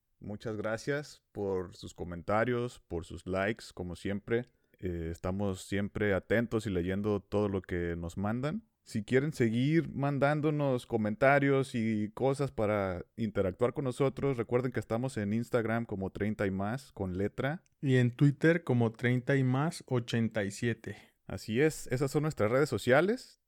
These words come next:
Speaker 1: Y por favor, también síganos en Spotify para que les llegue la notificación cuando subamos una nueva tontería y la puedan escuchar.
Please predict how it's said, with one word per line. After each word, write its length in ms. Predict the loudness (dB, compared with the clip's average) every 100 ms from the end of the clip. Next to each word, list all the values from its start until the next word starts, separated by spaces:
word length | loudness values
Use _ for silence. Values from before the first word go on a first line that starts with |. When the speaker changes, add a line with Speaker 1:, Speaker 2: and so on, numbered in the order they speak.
| -2
Speaker 1:
Y 480 | 0 2 2 2 0
por 240 | -2 -2
favor, 360 | 0 2 0 -2 _
también 400 | -2 -2 -2 -2
síganos 480 | 0 2 2 2 0
en 160 | -2 -2
Spotify 600 | -2 -2 -2 2 4 4
para 200 | 2 0
que 120 | -2
les 100 | -2
llegue 140 | 0 2
la 80 |
notificación 640 | 0 -2 -6 -4 -2 -2 0
cuando 360 | 0 0 -2
subamos 440 | -2 -2 -2 -4 -6
una 140 | -4
nueva 220 | 0 0 -2
tontería 760 | -4 -4 -2 0 2 0 -2 _ _ _
y 80 | -6
la 120 | -4
puedan 320 | 2 2 2
escuchar. 680 | -2 -6 -8 -4 -2 -4 -8